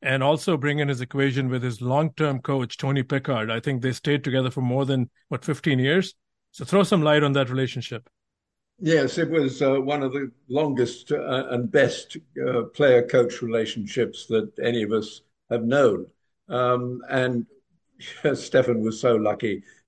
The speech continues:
Speaker 2: to run into Tony Pickard, who was, uh, an interesting character. I knew him when he was on the fringes of the British Davis Cup team.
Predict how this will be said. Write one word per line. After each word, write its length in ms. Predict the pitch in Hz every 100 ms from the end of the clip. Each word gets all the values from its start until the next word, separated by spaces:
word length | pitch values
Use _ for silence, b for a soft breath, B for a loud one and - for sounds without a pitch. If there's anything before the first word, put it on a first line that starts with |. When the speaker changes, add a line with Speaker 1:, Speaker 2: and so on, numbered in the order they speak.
| -
Speaker 2:
to 80 |
run 240 | 107 117 110
into 240 | 110 104
Tony 340 | - 113 104 104
Pickard, 520 | - 110 101 87 - b b b b _
who 420 | 147 147 143 143
was, 380 | 143 156 147 -
uh, 520 | - 165 165 160 160
an 80 | 165
interesting 580 | 196 202 180 156 147 123
character. 440 | 135 127 120 139
I 140 | 135 127
knew 240 | 139 160
him 140 | 147
when 140 | 135 139
he 80 | 135
was 180 | 131
on 140 | 143 127
the 80 | 120
fringes 500 | 156 160 143 131 131
of 160 | 117
the 260 | 123 120 - - _ _ _ _
British 300 | 139 127 120
Davis 360 | 131 120 113 -
Cup 300 | - 120 -
team. 400 | 120 113 127